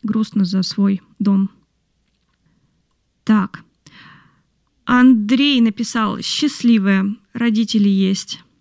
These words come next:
Это, я так понимаю, про меня. Ну, да, Андрей, я действительно могу себя назвать счастливым человеком. Хотя я честно, а, признаюсь, что,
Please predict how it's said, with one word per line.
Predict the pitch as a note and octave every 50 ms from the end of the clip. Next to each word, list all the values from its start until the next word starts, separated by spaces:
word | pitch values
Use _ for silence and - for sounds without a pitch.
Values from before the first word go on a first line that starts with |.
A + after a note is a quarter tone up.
| _ _ _ _ _ _ _ _ _ _ _ _ _ _ _ _ _ _ _ _ _ _ _ _ _ _ _ _ _ _ _ _ _ _ _ _ _ -
Это, | A#3+ - - A#3
я | A3+ G#3+
так | G#3+ -
понимаю, | - A3 G#3+ G#3+ G#3+ G3+
про | - G#3+ A3
меня. | A3+ A3+ A3+ A#3 C4 C4+ C#4 C#4 - _ _ _ _ _ _ - -
Ну, | - C#4 C#4 A#3+ -
да, | - G#3+ G#3 A#3+ B3 C#4 E4
Андрей, | E4 D#4 C4+ C#4 C4 A#3+ A#3 - - - - -
я | A#3+ A#3+ C#4 C#4+
действительно | B3+ B3 - - D#4+ - G4+ D#4+
могу | B3 A3 A3 G#3+ G#3+ A#3
себя | A3+ A3 G3 G3
назвать | G3 G3 G3 G3 G3 G3 F#3+ - _ _ _ _ _ _ _ _ _ _ _ _ _ _ _ _ - - _ _ - - _ -
счастливым | - - B3 - - A3+ A3 F#3+ G3 F#3+
человеком. | - - G#3 G3 G3 G3 G3+ - G3+ - - - - - -
Хотя | - A3+ G#3+ - A#3
я | A#3 A3
честно, | - B3+ A#3+ - - G#3+ G#3+ G3+ - - _ -
а, | G#3+ G#3+ G3 F#3+ - _ _
признаюсь, | - G#3+ A3 G3+ A3 G#3+ G#3 G3+ G3+ G3
что, | - - - - G3+ G3+ G3+ G3+